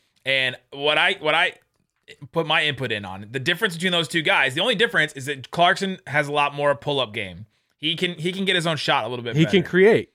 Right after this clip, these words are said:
Speaker 2: Yeah.
Speaker 1: He can create a little bit better, but only for himself. He's only
Speaker 2: He can
Speaker 1: creating
Speaker 2: get to the basket.
Speaker 1: He can get to the basket. He can pull up and create shots for himself. Tim Hardaway Junior is more of, like, a create off of other passes and things like that. And he,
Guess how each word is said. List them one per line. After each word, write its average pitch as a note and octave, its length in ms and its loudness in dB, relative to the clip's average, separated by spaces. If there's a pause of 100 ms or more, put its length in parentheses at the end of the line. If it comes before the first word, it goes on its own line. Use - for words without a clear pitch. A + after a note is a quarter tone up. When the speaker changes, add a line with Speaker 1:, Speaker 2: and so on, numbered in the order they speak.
Speaker 2:
Yeah. D#3 220 4
Speaker 1:
He G#3 60 -2
can G3 40 -4
create F3+ 280 2
a D3 60 -2
little D#3 160 0
bit C#3+ 80 0
better, B2+ 120 0
but A#2+ 120 -2
only F#3+ 220 2
for G3 140 -2
himself. E3+ 480 0
He's D#3+ 160 -4
only G#3+ 220 0
Speaker 2:
He - 20 -4
can D3+ 80 6
Speaker 1:
creating G#3+ 260 8
Speaker 2:
get A3 80 6
to A#3 100 0
the G#3 80 4
basket. G3+ 520 4
Speaker 1:
He D#3+ 100 -2
can F3+ 100 -6
get A#3 100 2
to B3+ 60 -4
the B3 60 2
basket. F3+ 480 2
He E3 80 -2
can D#3+ 160 -2
pull F3+ 220 2
up E3+ 180 2
and D3 140 -4
create D#3+ 260 0
shots D3+ 240 0
for - 80 -6
himself. B2 640 -4 (440)
Tim G3 140 -2
Hardaway F#3+ 240 4
Junior F3 260 -2
is D3 140 -4
more D#3+ 180 -2
of, D3 120 -2
like, C#3 260 0 (320)
a B2 80 -8
create D3 540 0 (480)
off C#3+ 160 2
of C3+ 100 -8
other F3 220 4
passes C3+ 400 0
and B2+ 80 -8
things B2+ 160 -4
like A2+ 160 -4
that. A#2+ 280 2
And D#3 300 -2 (160)
he, D#3 360 -10